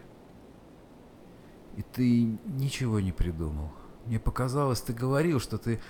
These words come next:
пытаешься что-то придумать. Может быть, ты придумал что-то и сам не заметил?» «Ну, кое-что я придумал», сказал Форд. Артур выжидательно смотрел снизу вверх.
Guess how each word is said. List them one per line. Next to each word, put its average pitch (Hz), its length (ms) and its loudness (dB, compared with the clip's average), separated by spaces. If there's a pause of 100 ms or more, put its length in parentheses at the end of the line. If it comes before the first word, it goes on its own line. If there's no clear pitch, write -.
(180)
пытаешься 135 560 4
что-то 120 320 0
придумать. 123 800 4
Может 127 240 0
быть, 139 180 -2
ты 151 80 2
придумал 185 600 2
что-то 117 440 2
и 104 220 0
сам 147 320 4
не 143 80 2
заметил?» 156 640 2 (840)
«Ну, 113 280 8 (120)
кое-что 202 420 6
я 214 140 8
придумал», 220 720 4 (100)
сказал 71 400 -8 (140)
Форд. - 180 -10 (260)
Артур 76 280 -10
выжидательно 78 600 -4
смотрел 82 420 -4
снизу 78 360 -8
вверх. 73 260 -8